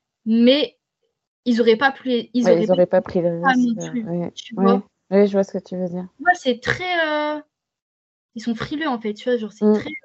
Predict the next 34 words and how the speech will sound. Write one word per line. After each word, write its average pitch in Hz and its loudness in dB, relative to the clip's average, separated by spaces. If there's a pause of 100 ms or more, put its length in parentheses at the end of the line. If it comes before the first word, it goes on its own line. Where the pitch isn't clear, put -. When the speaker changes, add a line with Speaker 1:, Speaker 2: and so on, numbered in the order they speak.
(100)
Speaker 1:
euh, 240 0 (400)
pas 302 2
prise 269 -4
de 240 0
risque. 254 -8 (960)
Speaker 2:
Oui, 196 2
Speaker 1:
Ouais. 208 4
Speaker 2:
oui, 208 2
je - -12
comprends. 190 -12 (600)
Je 196 2
l'ai 185 2
pas 226 -4
encore 233 -2
lu. 196 4
Il 208 4
est 208 4
dans 220 4
ma 226 2
palle. 214 -6 (120)
À 208 4
chaque 262 -2
fois, - 2
je 233 -2
le 208 4
dis 214 -2
à 214 0
chaque 202 0
épisode 220 -2
quand 220 -4
quelqu'un 269 0
le 226 -2
cite. - -12
Speaker 1:
<laughs> 277 -4